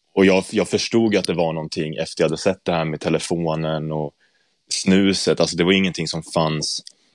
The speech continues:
för oss att handla där inne. Det var ju bara saker som kom från utsidan.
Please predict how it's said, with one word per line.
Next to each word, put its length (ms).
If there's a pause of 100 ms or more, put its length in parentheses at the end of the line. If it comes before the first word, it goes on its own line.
(720)
för 120
oss 200
att 120
handla 300
där 140
inne. 180
Det 80
var 100
ju 80
bara 260
saker 320
som 100
kom 160
från 140
utsidan. 520